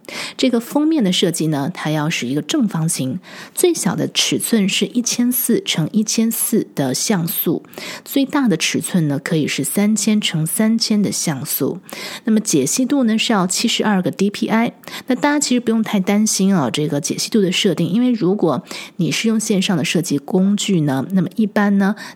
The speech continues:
它都是自动设定为七十二的D P I。档案的格式呢，可以是J peg或者呢是P N G。那么如果你是设定P N G呢，就要确定你的背景不是透明的。色彩呢，它是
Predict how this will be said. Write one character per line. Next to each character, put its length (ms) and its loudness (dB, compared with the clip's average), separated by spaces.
它 160 0
都 120 2
是 140 2
自 220 -2
动 160 2
设 240 0
定 180 0
为 460 -2
七 160 -4
十 160 -4
二 240 0
的 240 -4
D 200 -2
P 200 -2
I。 280 0
档 100 2
案 120 2
的 100 2
格 260 2
式 200 0
呢， 120 2
可 160 0
以 60 2
是 140 -2
J 260 0
peg 320 -6
或 160 2
者 160 0
呢 100 -2
是 280 0
P 200 0
N 140 2
G。 320 0
那 100 0
么 60 4
如 100 2
果 80 2
你 160 0
是 200 0
设 240 0
定 200 0
P 180 0
N 160 2
G 200 2
呢， 180 2
就 160 0
要 160 2
确 280 0
定 160 -2
你 80 -2
的 120 -4
背 180 -2
景 160 -4
不 80 -4
是 140 -2
透 260 -4
明 260 -4
的。 220 -2
色 220 0
彩 240 2
呢， 260 2
它 160 0
是 240 2